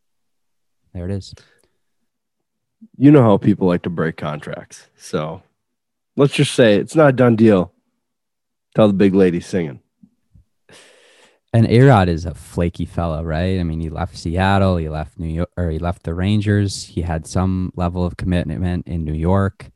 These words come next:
Speaker 1: Um, yeah, and then this
Speaker 2: J-Lo.
Speaker 1: whole J-Lo thing,
Speaker 2: Let's
Speaker 1: this
Speaker 2: not
Speaker 1: yes and
Speaker 2: forget.
Speaker 1: no with
Speaker 2: Let's not
Speaker 1: J-Lo, like,
Speaker 2: forget.
Speaker 1: where is that? Like, is the, is this a guy you can commit to? Is this a guy that can commit to you? And
Speaker 2: Not according to J-Lo.
Speaker 1: Mm-mm.
Speaker 2: Tell you that for free.
Speaker 1: Mm-mm.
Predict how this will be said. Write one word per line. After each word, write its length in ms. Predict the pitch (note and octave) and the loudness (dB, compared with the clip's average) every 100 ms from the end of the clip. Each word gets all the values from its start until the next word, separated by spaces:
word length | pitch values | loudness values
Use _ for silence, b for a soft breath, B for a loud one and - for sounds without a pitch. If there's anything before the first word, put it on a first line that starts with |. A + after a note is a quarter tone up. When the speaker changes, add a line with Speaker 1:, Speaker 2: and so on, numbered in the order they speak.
| _ _ _ _ - | _ _ _ _ -12
Speaker 1:
Um, 460 | E2 D#2 D#2 D#2+ - _ _ _ _ | -10 -10 -12 -14 -18 _ _ _ _
yeah, 240 | - F#2 G#2 | -6 -2 2
and 160 | G2 | 2
then 80 | F2+ | 2
this 100 | F2+ | 2
Speaker 2:
J-Lo. 80 | F#2+ | 2
Speaker 1:
whole 100 | G2+ | 2
J-Lo 380 | F#2+ F#2+ A2 A#2 | 2 0 2 2
thing, 180 | - G2 | 2 0
Speaker 2:
Let's 100 | F2+ | 0
Speaker 1:
this 80 | F2+ | 0
Speaker 2:
not 120 | G2+ | 0
Speaker 1:
yes 120 | F2+ | 0
and 80 | G#2 | 2
Speaker 2:
forget. 160 | G#2 | 4
Speaker 1:
no 360 | G#2+ G#2+ A2 A2 | 4 4 2 0
with 140 | G#2 | -2
Speaker 2:
Let's 160 | G2 G2+ | -2 0
not 60 | F#2+ | 2
Speaker 1:
J-Lo, 160 | A2 A#2+ B2 | 2 4 2
like, 60 | A#2+ | 4
Speaker 2:
forget. 160 | F#2+ F2 | 2 0
Speaker 1:
where 120 | F#2+ | -2
is 140 | F#2+ | -2
that? 380 | G2 G2 A2 G2+ | -2 0 0 -2
Like, 180 | F2 F2 - - | -6 -10 -14 -8
is 200 | G#2 G2+ | -6 -4
the, 100 | - _ _ | -8 _ _
is 140 | A#2 G2 | -10 -6
this 160 | A2+ | -6
a 60 | - | -4
guy 160 | A#2 A#2+ | 0 2
you 160 | A#2+ | 2
can 180 | - A2 | 0 -4
commit 320 | - G2 A2+ | 0 0 0
to? 280 | - C3+ C#3 | 0 2 2
Is 140 | - F#2+ | 0 -2
this 180 | A2 C3+ | -2 0
a 40 | |
guy 180 | A#2 A#2 | 2 2
that 160 | A2 | 0
can 120 | - G2 | -4 -8
commit 320 | - G2 G#2 - | -4 -2 -2 -6
to 120 | G2 | -10
you? 480 | E2+ F#2+ B2 E3+ - _ _ _ _ _ _ _ | -4 4 4 4 -2 _ _ _ _ _ _ _
And 140 | C3 B2+ | -10 -2
Speaker 2:
Not 220 | A2+ A#2+ | 0 2
according 400 | B2 C3+ C3+ C3+ | 2 4 4 4
to 80 | B2 | 2
J-Lo. 520 | A#2 C#3 E3+ C#3 C3+ | 4 6 6 6 4
Speaker 1:
Mm-mm. 120 | F2+ | 0
Speaker 2:
Tell 160 | F#2 B2 | 2 6
you 60 | |
that 180 | B2+ D3+ | 6 4
for 100 | C#3+ | 2
free. 320 | A#2 A2+ A2+ | -4 0 2
Speaker 1:
Mm-mm. 220 | A#2+ E2+ | 2 -2